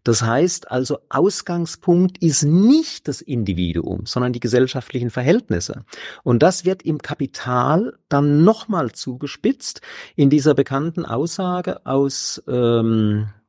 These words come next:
dem Vorwort zur ersten Auflage. Wo der Marx schreibt, also die Gestalten von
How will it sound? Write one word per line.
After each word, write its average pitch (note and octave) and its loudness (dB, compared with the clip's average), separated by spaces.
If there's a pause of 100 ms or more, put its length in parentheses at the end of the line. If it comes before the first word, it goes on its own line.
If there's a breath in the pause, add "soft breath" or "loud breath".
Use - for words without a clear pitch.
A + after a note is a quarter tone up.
(120)
dem A2+ 2
Vorwort C#3 -2
zur - -8
ersten - -8
Auflage. F3+ -4 (760)
Wo A2+ 6
der B2+ 4
Marx A#2 -4 (300 loud breath)
schreibt, B2 0
also A2 -4
die G2+ -8
Gestalten A2 0
von G2 2